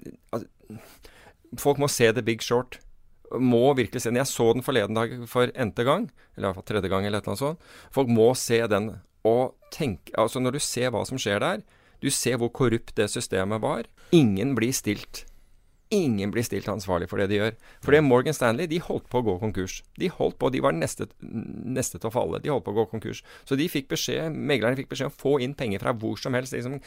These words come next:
krev inn penger uansett. Så vi ville få, jeg hadde handlet dollarindeksen, og den består jo da av de store valutaene, ikke sant?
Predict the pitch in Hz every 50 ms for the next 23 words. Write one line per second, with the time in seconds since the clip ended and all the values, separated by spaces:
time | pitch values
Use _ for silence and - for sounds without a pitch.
0 | - - _ - - 135 131 131 147 156 139 127 127 139 143 127 - 139 123 98
1 | 101 110 120 113 - - - - _ _ _ _ _ _ - - 113 113 123 -
2 | 123 117 120 - - - - - - - - - - 175 156 147 165 165 165 160
3 | 180 165 - - - 139 147 165 160 - - - - - - - - 139 147 147
4 | 147 156 156 151 - 135 139 139 135 143 123 110 98 110 101 101 110 123 127 -
5 | - 110 104 101 110 120 - - - - 185 185 165 - _ _ _ _ _ _
6 | _ _ _ _ _ _ _ _ _ - - 120 113 120 123 120 - - - 107
7 | 101 107 104 101 101 104 101 92 90 98 - - 117 104 87 85 95 104 92 -
8 | - 107 110 113 - 123 110 151 190 233 -